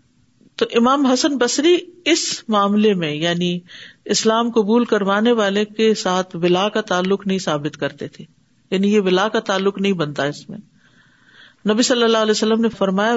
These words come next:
ولا اس کے ساتھ قائم ہوگی جو آزاد کرے گا۔ تو یہاں آزاد تو نہیں کر رہے نا، یہاں تو صرف مسلمان کر رہے ہیں۔ تمیم اور اوس داری سے منقول ہے، انہوں نے مرفوعاً روایت کی کہ وہ زندگی اور موت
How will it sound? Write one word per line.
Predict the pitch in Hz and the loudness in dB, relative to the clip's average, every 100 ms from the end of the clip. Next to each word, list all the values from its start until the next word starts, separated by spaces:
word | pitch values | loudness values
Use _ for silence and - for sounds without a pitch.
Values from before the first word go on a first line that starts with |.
| 214 | 0
ولا | 190 208 269 262 | 2 2 2 0
اس | - | 0
کے | 349 | 0
ساتھ | 320 294 285 | 0 0 0
قائم | 233 233 | 0 0
ہوگی | 247 240 233 330 320 | 0 0 2 0 2
جو | 233 - | 0 2
آزاد | 202 185 170 180 220 202 | 0 0 0 0 0 0
کرے | 170 156 | -2 -4
گا۔ | 156 - _ _ _ _ _ _ - | -8 -18 _ _ _ _ _ _ -6
تو | 226 | 0
یہاں | 254 285 | 2 2
آزاد | 220 208 254 277 | 0 2 0 0
تو | 294 | 0
نہیں | 320 | 0
کر | 330 196 | 0 0
رہے | 165 | 0
نا، | 202 294 | -2 -2
یہاں | 254 | -2
تو | 240 | -4
صرف | 233 247 262 - - - _ _ _ | -4 -2 -2 -4 -20 -20 _ _ _
مسلمان | 190 - 190 180 175 | -4 0 0 0 0
کر | 170 160 | -2 -4
رہے | - | -6
ہیں۔ | 165 - _ _ _ _ _ _ _ _ _ - | -12 -16 _ _ _ _ _ _ _ _ _ -2
تمیم | 247 269 339 370 | 0 2 2 2
اور | 269 - | 0 2
اوس | 233 240 190 | 0 0 0
داری | 196 220 | 0 0
سے | 262 247 | 0 0
منقول | 214 190 214 220 | 0 0 0 0
ہے، | 226 285 | 0 0
انہوں | 208 220 | 2 2
نے | 220 | 4
مرفوعاً | 208 202 202 247 240 | 2 0 0 0 2
روایت | 202 185 180 180 | 0 0 0 -2
کی | - 214 | -4 -4
کہ | 220 196 | -2 0
وہ | 202 | 2
زندگی | 208 202 208 220 247 | 2 2 2 2 2
اور | 240 196 | 0 2
موت | 196 214 214 | 0 0 -4